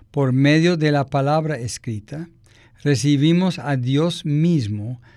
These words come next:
porque la palabra que Dios está hablando en el Hijo nos imparte a Dios mismo como nuestro aliento. Toda la Escritura es dada por el aliento de Dios.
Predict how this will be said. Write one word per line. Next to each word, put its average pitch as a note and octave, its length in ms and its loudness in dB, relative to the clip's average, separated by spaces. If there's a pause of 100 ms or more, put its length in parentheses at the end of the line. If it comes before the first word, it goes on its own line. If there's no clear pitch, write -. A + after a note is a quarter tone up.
(220)
porque C3+ 320 0
la C3 160 0
palabra F#3+ 560 0
que F3 220 0
Dios F#3 340 -2
está D3+ 400 -4
hablando F3 560 -2
en D3+ 180 0
el C#3 140 0
Hijo E3+ 500 -2 (280)
nos E3 300 2
imparte F#3+ 600 0
a C#3 140 -2
Dios F#3+ 440 2
mismo C#3 760 2 (220)
como C#3 280 2
nuestro E3 560 0
aliento. C3 720 -2 (760)
Toda G3+ 400 4
la G#3 120 4
Escritura E3 760 -2
es C3+ 340 -2
dada D3+ 600 0
por C#3 180 0
el C#3+ 160 2
aliento D#3 600 0
de C#3+ 160 0
Dios. C3 600 -8